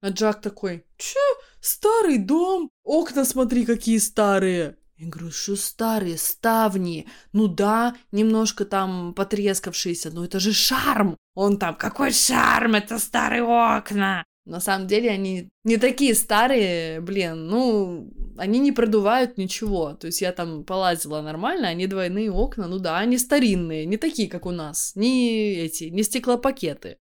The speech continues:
И он такой, ну, типа, не супер в восторге, а я просто там: «О, боже, да, давай».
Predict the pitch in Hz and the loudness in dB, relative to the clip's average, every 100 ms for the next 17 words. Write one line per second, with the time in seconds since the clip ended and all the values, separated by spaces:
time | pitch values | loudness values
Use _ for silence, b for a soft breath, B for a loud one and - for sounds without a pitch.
0 | - 190 214 220 208 202 214 190 233 226 | -6 -2 0 2 0 2 2 4 2 0
1 | 196 B B B - - - 202 196 170 | -6 B B B -6 -14 -6 -6 -4 -2
2 | 208 233 320 330 254 196 180 185 - 196 | 0 2 0 0 0 0 -2 -2 0 0
3 | 170 160 165 214 214 202 202 190 170 170 | 0 -2 0 0 0 -2 -2 -6 -6 -2
4 | 208 - 180 196 175 160 170 156 156 147 | 0 0 0 0 0 -2 -8 -6 -6 -4
5 | 156 170 165 151 180 | -6 -8 -6 -6 -8